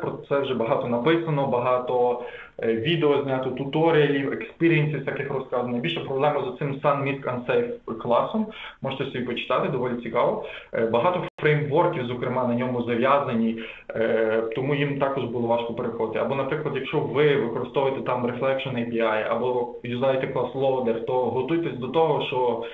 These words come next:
все крашенеться. Тобто, як наслідок, у нас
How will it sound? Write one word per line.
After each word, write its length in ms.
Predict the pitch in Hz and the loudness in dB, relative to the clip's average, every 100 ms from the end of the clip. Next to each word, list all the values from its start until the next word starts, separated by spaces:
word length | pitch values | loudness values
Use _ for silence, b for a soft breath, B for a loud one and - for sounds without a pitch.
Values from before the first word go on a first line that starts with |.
| B | B
все 200 | - 147 | -4 -2
крашенеться. 680 | 139 127 - 113 101 95 - - B B B B B B _ | 0 -2 -2 -4 -4 -6 -12 -20 B B B B B B _
Тобто, 300 | 151 120 117 | 0 2 4
як 440 | 117 139 139 - 135 | 6 4 2 -2 2
наслідок, 640 | 156 - 185 165 165 - | 2 2 0 2 2 2
у 20 | |
нас 240 | 139 131 | 2 2